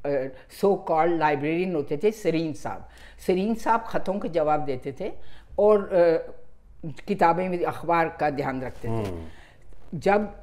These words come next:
Speaker 1: उनकी बेटी शबनम, बलराज साहनी की बेटी जवान
Speaker 2: बलराज
Speaker 1: हो गई,
Speaker 2: साहनी साहब की बेटी शबनम।
Speaker 1: शबनम, जब वो जवान हो गई, अ, शादी का वक्त आया, तो उनको ये लगा कि यहाँ ये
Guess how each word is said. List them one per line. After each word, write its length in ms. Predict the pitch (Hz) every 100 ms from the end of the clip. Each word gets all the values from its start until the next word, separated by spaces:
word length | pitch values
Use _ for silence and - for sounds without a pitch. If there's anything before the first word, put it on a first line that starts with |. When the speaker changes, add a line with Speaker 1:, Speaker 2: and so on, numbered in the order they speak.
| 208
Speaker 1:
उनकी 360 | 202 202 226
बेटी 680 | 175 165 170 202 196 202 -
शबनम, 640 | - 170 143 160 180 185 180 - - - 147
बलराज 340 | 160 160 160
साहनी 340 | - 160 151 160
की 120 | 170
बेटी 380 | 151 147 170 160
जवान 200 | 147 143
Speaker 2:
बलराज 200 | 135 -
Speaker 1:
हो 40 |
गई, 60 | -
Speaker 2:
साहनी 720 | 120 123 135 147 110 113 113 -
साहब 320 | - 120 -
की 100 | 139
बेटी 480 | 117 107 104 135 143
शबनम। 540 | - - 113 107 95 78 -
Speaker 1:
शबनम, 380 | 156 123 120 107 - - -
जब 180 | 160 165
वो 160 | 202
जवान 380 | 185 165 160 208
हो 140 | 165
गई, 320 | 123 151 262 330 - -
अ, 280 | 147 151 147 - - -
शादी 320 | - 160 165
का 160 | 180 -
वक्त 300 | 151 - 143
आया, 320 | 127 135 190 - - - - -
तो 380 | 202 214 214 208 - - - - - -
उनको 360 | 220 220 240 226
ये 160 | 202
लगा 240 | 180 165 175
कि 340 | 175 180 165
यहाँ 300 | 160 160 156
ये 360 | 160 156 151 -